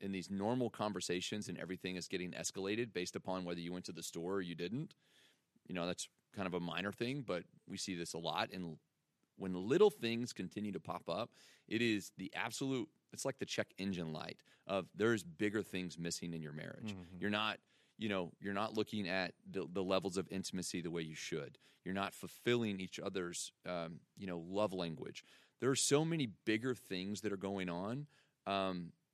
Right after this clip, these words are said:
Speaker 1: like, I'll give you an example. So I, I, I, I'm, I counsel couples every single day,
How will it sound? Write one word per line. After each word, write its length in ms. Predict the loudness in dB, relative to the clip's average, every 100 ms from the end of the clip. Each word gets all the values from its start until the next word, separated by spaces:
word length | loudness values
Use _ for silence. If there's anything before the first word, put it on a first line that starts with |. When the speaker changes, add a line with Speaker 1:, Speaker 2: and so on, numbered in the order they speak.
| _ _ -2
Speaker 1:
like, 180 | 2 4
I'll 60 |
give 140 | 4 6
you 60 |
an 60 | 4
example. 400 | 4 0 0 -2
So 120 | -2
I, 120 | -4 -6
I, 80 | -10 -6
I, 100 | -4 -4 -4 0
I'm, 200 | 0 0 -2 -6
I 100 | -6
counsel 500 | -2 0 0 0 -2 -4 _ _ _ _ _ _ _ _ _ _ 0
couples 400 | 2 2 0 0
every 260 | 0 2 2
single 280 | 0 0 2
day, 260 | 0 -2